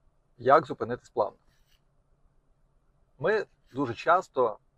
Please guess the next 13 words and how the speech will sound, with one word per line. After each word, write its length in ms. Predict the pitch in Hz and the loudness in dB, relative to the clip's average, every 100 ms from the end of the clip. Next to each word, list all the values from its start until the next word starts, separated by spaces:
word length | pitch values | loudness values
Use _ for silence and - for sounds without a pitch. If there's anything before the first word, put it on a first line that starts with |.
| _ | _
думаємо, 460 | 135 165 135 117 110 | -10 -8 -8 -10 -16
що 380 | - 135 123 - _ _ _ _ _ | -10 -2 -2 -2 _ _ _ _ _
для 80 | 117 | -6
того, 200 | 139 147 | 0 0
щоб 200 | - 113 | -2 -14
зупинитись 400 | 113 143 143 - | -14 -12 -12 -10
повністю, 560 | - 233 262 151 _ - _ _ - | 0 0 0 -10 _ -20 _ _ -2
треба 240 | 180 160 | 0 0
педаль 300 | - 143 180 - _ _ | -2 0 0 -2 _ _
гальмів 360 | 139 190 208 139 | -2 -2 -2 -8
трошечки 460 | - 180 147 - | -10 -12 -12 -16
сильніше 400 | 131 131 143 - | -14 -14 -14 -14
дотиснути. 520 | 123 120 120 - _ | -10 -4 -4 -4 _